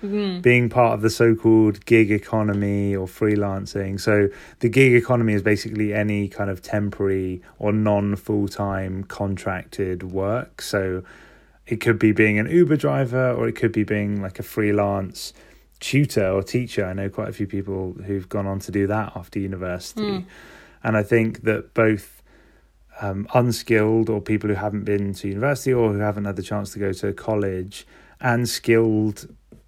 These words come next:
Speaker 2: workers and young people see some benefits from working in that way. Um, and so it's kind
Speaker 1: Yeah.
Speaker 2: of, kind of interesting what you mentioned about people wanting to try lots of different things. I know I've got a couple of ex-colleagues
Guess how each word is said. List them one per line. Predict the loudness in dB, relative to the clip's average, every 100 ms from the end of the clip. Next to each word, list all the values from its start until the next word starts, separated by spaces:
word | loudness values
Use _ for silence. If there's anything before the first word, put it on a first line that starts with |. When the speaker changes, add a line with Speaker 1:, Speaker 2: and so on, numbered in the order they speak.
| _ -10
Speaker 2:
workers | -2 0 0 -2 -2 -2
and | -4 -4 -4 -6 -4
young | -2 -2
people | -2 -2 0 0 -2 -4 -12 _ -16
see | -8 -2 0 0 0 -4 -8 -12 _ _
some | -8 -4 -2 0
benefits | 0 0 -2 -2 -2 -4 -10
from | -8 -4
working | -2 -2 -4 -4
in | -2 -4
that | -6 -4
way. | -4 -2 -6 -10 -20 -20 -20 -20 _ _ _
Um, | -2 2 2 0
and | 0
so | 0
it's | 0
kind | 2 4
Speaker 1:
Yeah. | 4 2
Speaker 2:
of, | -6
kind | -2 0
of | 2
interesting | 0 -2 -4
what | -2
you | -2
mentioned | -2 -4 -6 -6
about | -4 -4 -4 -8 _ -20 -20 -20 _
people | 0 2 2 2
wanting | 2 4 2
to | 0
try | -4 -2 0
lots | -2 -4
of | -4
different | -4 -4 0
things. | 2 2 -2
I | -4 -2 0
know | 2 2 0 -2
I've | -4 -4
got | -6
a |
couple | -4 -4 -2
of | -2
ex-colleagues | -4 -8 -6 -2 0 0 -4 -8 -12 -16